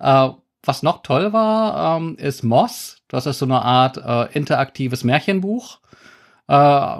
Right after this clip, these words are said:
bei dem man, äh, eine kleine Maus durch einen, durch eine, äh,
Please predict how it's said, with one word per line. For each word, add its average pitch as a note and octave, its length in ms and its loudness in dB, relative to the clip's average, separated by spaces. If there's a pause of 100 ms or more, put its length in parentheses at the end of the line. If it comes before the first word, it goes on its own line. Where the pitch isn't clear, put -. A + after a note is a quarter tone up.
(140)
bei C#3 160 0
dem C#3 220 -2
man, C3+ 300 2
äh, C3 300 -4
eine C3 180 -2
kleine C3+ 280 2
Maus D#3 720 0
durch C#3 260 -4
einen, D3 380 -2
durch C3+ 200 -6
eine, C3 520 -8
äh, D3+ 40 -14